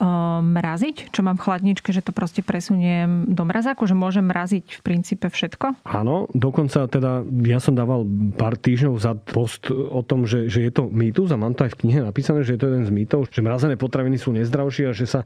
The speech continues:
Speaker 2: že sa tam neuchávajú vitamíny a tak ďalej, že my máme na to štúdie, že mrazené potraviny sú OK, aj z hľadiska zeleniny a ovocia. Čo je možno treba povedať, že keď mrazím, tak tá mraznička musí nejakým spôsobom fungovať. A keďže sme teda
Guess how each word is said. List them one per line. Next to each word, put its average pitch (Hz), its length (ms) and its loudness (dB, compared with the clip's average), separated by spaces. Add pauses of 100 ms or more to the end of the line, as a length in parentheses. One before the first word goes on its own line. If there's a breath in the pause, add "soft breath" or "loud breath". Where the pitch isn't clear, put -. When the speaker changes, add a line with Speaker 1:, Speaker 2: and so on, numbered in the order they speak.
Speaker 2:
že 120 180 0
sa 135 140 -2
tam 123 220 -2
neuchávajú 127 680 0
vitamíny 131 540 0
a 113 60 -4
tak 120 140 -4
ďalej, 135 240 -2
že 123 120 0
my 120 160 0
máme 127 180 -2
na 120 100 -4
to - 80 -2
štúdie, 127 340 -2
že 113 220 -2
mrazené 113 400 0
potraviny 127 340 -2
sú 117 160 -4
OK, 185 360 0
aj - 180 -2
z 113 80 0
hľadiska 135 480 0
zeleniny 131 440 2
a 110 120 -2
ovocia. 151 440 0
Čo 170 180 2
je 226 80 2
možno 175 240 2
treba 180 240 0
povedať, 135 640 -2
že 131 400 0 (160)
keď 143 80 0
mrazím, 143 640 2
tak - 240 -2
tá 135 160 0
mraznička 131 480 0
musí 131 160 0
nejakým 131 240 0
spôsobom 117 320 -2
fungovať. 143 560 -2
A - 80 -12
keďže 123 320 2
sme 127 80 2
teda 123 320 -2